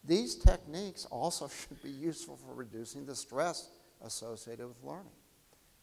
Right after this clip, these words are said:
because these activities are producing, they're producing permanent learning.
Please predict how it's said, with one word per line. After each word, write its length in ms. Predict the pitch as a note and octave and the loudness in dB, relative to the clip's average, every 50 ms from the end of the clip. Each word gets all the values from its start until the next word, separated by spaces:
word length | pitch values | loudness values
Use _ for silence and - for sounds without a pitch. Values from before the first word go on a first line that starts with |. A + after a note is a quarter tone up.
| - - | -16 -14
because 360 | B2+ - - D3 C#3+ B2+ C#3 | -10 -2 0 0 0 0 0
these 200 | D#3+ F#3+ G#3 F#3+ | -2 -2 0 0
activities 600 | F3 E3+ E3 - - E3+ E3 D#3+ D#3+ D3 - D#3+ | 0 0 0 0 -4 -6 -6 -4 -6 -6 -6 -6
are 40 | D3+ | -8
producing, 800 | - - D3 C#3+ B2+ B2+ D#3 G3 G#3+ F#3 - - A2+ G#2+ G#2+ G#2 - - - - - - - - - - | -4 -4 -4 -2 0 2 4 4 4 2 -2 -4 -6 -10 -12 -14 -16 -18 -20 -20 -20 -20 -20 -20 -12 -8
they're 80 | C#3+ C3+ | -8 -6
producing 580 | - C#3+ C#3+ D3 D3+ D#3 D3+ D3+ D3+ D3 C3 - - | -4 -4 -2 0 0 -2 -2 -4 -8 -10 -12 -12 -12
permanent 540 | - - D3 E3 F3 F3 F3+ F#3 F3+ - C#3+ | -6 -4 -2 -2 -2 -4 -4 -6 -6 -6 -4
learning. 320 | D#3 F3 G#3+ A3 F#3+ | -4 -4 -4 -6 -10